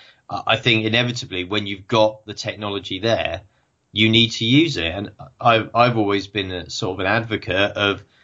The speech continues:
you either have to use the technology to get decisions right, or you need to not be using the technology as much for Sky T V, for example, or, or when you're watching a game live. It seems ludicrous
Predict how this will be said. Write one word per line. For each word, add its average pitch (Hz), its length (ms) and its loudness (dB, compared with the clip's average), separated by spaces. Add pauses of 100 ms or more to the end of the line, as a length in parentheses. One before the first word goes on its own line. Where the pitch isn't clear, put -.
(180)
you 117 160 8
either 117 200 4
have 120 340 -2
to 110 100 -6
use 131 380 4
the - 60 -14
technology 92 720 -8
to - 120 -10
get - 440 -4
decisions 104 520 -10
right, 101 480 0 (460)
or 127 540 4 (380)
you 123 240 4
need 117 420 2 (360)
to 127 120 0
not 127 260 4
be 110 80 -4
using 104 320 -4
the 104 80 -8
technology 110 800 0
as 120 120 -6
much 110 440 0 (140)
for 117 160 -4
Sky 120 300 2
T 120 180 -2
V, 131 220 0
for 90 160 -8
example, 82 500 -6
or, 90 320 0
or 101 80 2
when 107 160 4
you're 107 80 4
watching 107 320 2
a 101 60 -2
game 101 260 0
live. 92 380 2
It 98 140 -6
seems 120 340 2
ludicrous 127 760 4